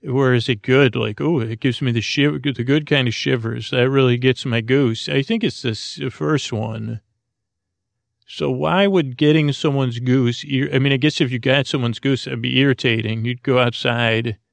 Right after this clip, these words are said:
and you'd say, uh, "Reggie, wh-, where's Reggie, my goose?" Uh,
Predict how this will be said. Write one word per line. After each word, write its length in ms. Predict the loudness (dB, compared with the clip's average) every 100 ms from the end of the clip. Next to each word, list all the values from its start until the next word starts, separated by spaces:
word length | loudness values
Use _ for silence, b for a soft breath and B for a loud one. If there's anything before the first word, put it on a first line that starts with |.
| _ _ _ _ _ _ _ _ _ -8
and 220 | -6 -2
you'd 160 | -4 -4
say, 540 | -2 0 0 0 -2
uh, 340 | -2 -2 -2 0
"Reggie, 560 | 2 2 2 0 0
wh-, 320 | -2 -4 -4
where's 240 | -2 -2 0
Reggie, 320 | 2 2 2
my 160 | 0 0
goose?" 540 | 2 2 0 -4 -4
Uh, 420 | -2 0 0 -2